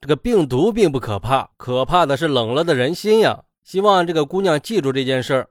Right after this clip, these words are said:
发烧过去以后要加倍努力，有一个属于自己的房子、自己的家。不过也有网友说，果然遗传基因强大呀，父母和子女一样的自私，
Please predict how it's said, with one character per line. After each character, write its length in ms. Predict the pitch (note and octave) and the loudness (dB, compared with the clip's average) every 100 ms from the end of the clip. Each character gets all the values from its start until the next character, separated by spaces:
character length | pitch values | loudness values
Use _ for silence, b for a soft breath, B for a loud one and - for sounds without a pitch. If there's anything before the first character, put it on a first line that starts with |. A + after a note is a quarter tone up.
| _ | _
发 240 | - E3+ F3 | -2 0 2
烧 160 | F3+ | 2
过 160 | F#3 E3+ | 2 0
去 140 | C#3+ | 0
以 80 | B2+ | -2
后 240 | E3 D3+ - | 0 0 -2
要 180 | A#2+ | -6
加 300 | A2 F3 F#3 | -2 2 2
倍 180 | F#3 F3 | 2 0
努 200 | C3 B2 | 0 0
力， 220 | E3+ E3+ - | 0 -2 -4
有 200 | B2+ A#2 | -2 0
一 60 | B2+ | 0
个 120 | D3 | -2
属 200 | - B2 | -2 -4
于 80 | C#3+ | -2
自 160 | A3 | -2
己 80 | C#3+ | 0
的 100 | C3 | -2
房 260 | A#2 A#2 C#3+ | 0 0 2
子、 220 | D3+ - - | 2 0 -4
自 120 | D#3 | -6
己 80 | A#2+ | -4
的 140 | A2+ | 0
家。 320 | D3+ E3+ F3 _ _ - | 4 4 2 _ _ -8
不 100 | F3+ | 0
过 280 | G3+ E3+ | 4 4
也 160 | D3+ F3+ | 4 4
有 100 | E3 | 4
网 140 | D3 | 4
友 80 | C#3+ | 2
说， 320 | A#2+ D3 D#3 _ - | 0 0 0 _ -4
果 200 | C#3 C#3+ | 0 4
然 240 | D3+ F#3 | 4 4
遗 80 | E3+ | 2
传 240 | D#3 D3+ D#3 | 0 0 0
基 140 | E3 | 0
因 140 | E3+ | 0
强 240 | E3 B2+ D3+ | 0 -2 2
大 200 | E3 B2+ | 2 2
呀， 160 | G#2+ - _ | -2 -8 _
父 180 | _ G#3+ | _ 2
母 180 | F#3 E3 | 4 4
和 120 | F3 | 4
子 180 | D#3+ F3+ | 2 2
女 180 | F#3 D3 | 4 4
一 180 | C3 F3 | 4 4
样 200 | F#3+ C#3 | 4 2
的 80 | |
自 180 | B2 C#3 | -2 -4
私， 300 | A2+ D3 D3 | -2 0 -2